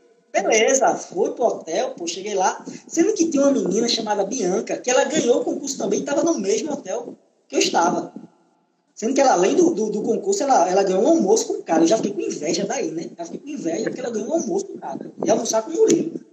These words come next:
Eu só ia jantar. Ela ia jantar, almoçar e ter uma consultoria, blá, blá, blá.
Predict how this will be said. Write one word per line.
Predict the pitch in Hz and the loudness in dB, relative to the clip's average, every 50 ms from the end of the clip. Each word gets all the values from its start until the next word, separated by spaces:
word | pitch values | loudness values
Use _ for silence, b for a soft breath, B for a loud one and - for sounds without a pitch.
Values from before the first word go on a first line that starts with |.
| _ _ - | _ _ -8
Eu | - | -2
só | - 196 | 2 4
ia | 214 233 220 | 4 4 4
jantar. | 240 330 - - 175 175 | 2 0 0 2 4 4
Ela | 190 208 226 233 | 6 6 6 4
ia | 240 240 | 4 4
jantar, | 233 - 359 392 - - 269 302 | 4 2 0 0 2 2 4 4
almoçar | 320 339 381 427 - - - - 285 311 330 330 | 4 4 2 0 -2 -2 2 2 4 4 4 2
e | 330 | 2
ter | - 339 | 2 0
uma | 330 339 330 320 | 0 0 0 -2
consultoria, | - 302 - - - 311 294 277 285 294 294 | -4 -8 -10 -10 -8 -6 -6 -6 -6 -6 -6
blá, | 285 294 | -4 -4
blá, | - 294 277 | -4 -4 -4
blá. | 220 - - | -6 -8 -12